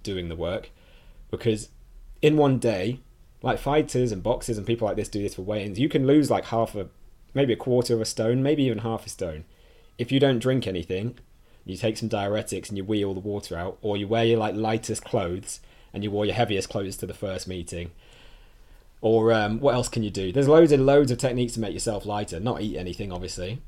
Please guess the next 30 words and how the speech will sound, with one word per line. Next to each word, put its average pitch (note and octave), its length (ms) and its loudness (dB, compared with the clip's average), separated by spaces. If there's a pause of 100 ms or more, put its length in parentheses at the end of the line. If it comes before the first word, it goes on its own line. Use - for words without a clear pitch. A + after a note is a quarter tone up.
(1120)
Inhale A#2+ 320 2
helium, A#2 460 0 (340)
probably G#2 320 -2
a A#2+ 60 -2
bit A2 180 -2
extreme G#2+ 380 -8
for - 80 -12
a G#2 40 -10
slimming G2+ 300 -8
club. G2+ 240 -10 (400)
<laughs> - 80 -12 (680)
But B2 100 2
I've C3 180 4
heard, D#3 200 6
I've C3+ 220 4
heard D3+ 180 6
loads C#3 240 6
of B2 60 -2
people A#2+ 240 2
say B2+ 260 4
all A#2 200 4
the A2+ 80 0
things A#2 320 2
that G2 160 -2
they A2 100 0
were A2 140 0
ashamed A#2 400 2
to G#2+ 140 -4
have F#2 100 -6
done G2+ 400 -4